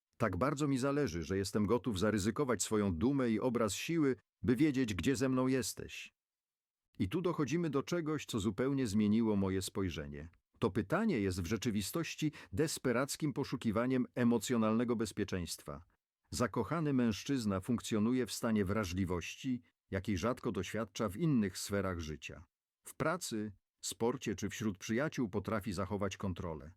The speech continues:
Ale kiedy się zakochuje, traci to poczucie panowania nad sytuacją. On musi wiedzieć, czy inwestuje swoje uczucia we właściwe miejsce. Potrzebuje potwierdzenia, że nie tylko on czuje tę głęboką i transformującą więź.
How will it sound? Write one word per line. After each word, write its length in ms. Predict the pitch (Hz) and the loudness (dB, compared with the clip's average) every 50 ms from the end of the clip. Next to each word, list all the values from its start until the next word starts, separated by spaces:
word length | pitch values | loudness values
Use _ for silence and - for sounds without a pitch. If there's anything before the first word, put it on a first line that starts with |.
| _ _ _ _ _ _ _ _ | _ _ _ _ _ _ _ _
Ale 200 | - 113 117 120 | 0 2 2 2
kiedy 220 | 110 131 120 123 113 | 2 2 0 0 0
się 140 | - 131 104 | -2 -2 -2
zakochuje, 680 | 110 110 95 117 107 - - 107 95 98 104 117 120 - _ _ _ _ _ _ | -2 -2 -2 -2 -4 -2 -2 -2 0 0 0 -2 -4 -6 _ _ _ _ _ _
traci 360 | - 123 135 156 - - 131 | -4 -2 -2 -2 -2 -4 -2
to 120 | - 123 - | -2 -2 -2
poczucie 400 | 117 110 - 123 110 - 113 98 | -2 -2 -2 -2 0 0 0 0
panowania 520 | 110 104 104 101 87 98 95 92 95 101 | 2 2 2 2 2 0 0 0 0 0
nad 180 | 98 95 95 - | -2 -2 -2 -4
sytuacją. 720 | - 104 92 104 107 123 131 - - - 85 78 78 - _ _ _ _ _ _ _ _ | -6 -6 -6 -4 -4 -4 -4 -6 -8 -10 -8 -10 -10 -12 _ _ _ _ _ _ _ _
On 140 | - 127 123 | 4 6 8
musi 360 | 127 143 185 170 - - 135 | 8 6 6 2 2 0 0
wiedzieć, 680 | 95 104 151 190 180 143 123 95 - - - - - _ _ - | 2 4 4 4 4 4 0 0 0 -4 -10 -12 -12 _ _ -4
czy 120 | - 127 | 0 2
inwestuje 560 | - 123 113 101 110 101 - - 170 165 147 - | 6 6 6 6 6 4 4 4 4 4 4 2
swoje 300 | - - 120 117 113 107 | 2 2 4 4 4 4
uczucia 600 | 127 113 95 - 220 214 - - 117 98 90 78 | 4 2 2 2 0 -2 0 0 -2 -2 -2 2
we 140 | 80 110 | 2 2
właściwe 480 | 98 107 104 92 - - 110 90 98 92 | 4 4 2 2 2 0 0 2 2 2
miejsce. 520 | 90 87 78 73 - - - - 82 90 - _ _ _ _ _ _ _ _ _ _ _ _ - | 0 0 -2 -4 -6 -8 -8 -8 -10 -12 -12 _ _ _ _ _ _ _ _ _ _ _ _ 0
Potrzebuje 500 | - 117 - - 139 135 139 156 156 143 | 0 2 4 4 4 4 6 6 4 4
potwierdzenia, 760 | - 127 107 - 131 123 107 90 95 131 147 147 143 139 123 | 2 0 0 4 4 4 4 4 2 2 2 2 2 2 2
że 180 | 98 104 113 110 | 4 4 4 6
nie 140 | 113 117 - | 6 4 4
tylko 380 | - 160 156 - 135 - - - | 4 2 2 2 0 -2 0 2
on 340 | 127 131 127 123 131 131 123 | 2 4 6 4 4 2 0
czuje 280 | - - 131 120 110 | 0 0 2 2 2
tę 120 | 92 107 92 | 2 2 2
głęboką 640 | 85 104 104 104 113 143 - - 120 117 117 117 - - | 4 4 4 6 4 2 0 2 0 0 0 0 -2 -2
i 100 | 120 95 | -4 -2
transformującą 1000 | - - 113 117 101 - - 104 92 92 95 101 110 113 113 101 - 113 110 98 | 0 2 2 2 0 2 2 2 2 4 4 4 4 4 2 2 2 0 0 0
więź. 600 | 85 95 87 80 78 76 73 - - - - | 0 0 0 0 -2 -6 -6 -8 -10 -12 -12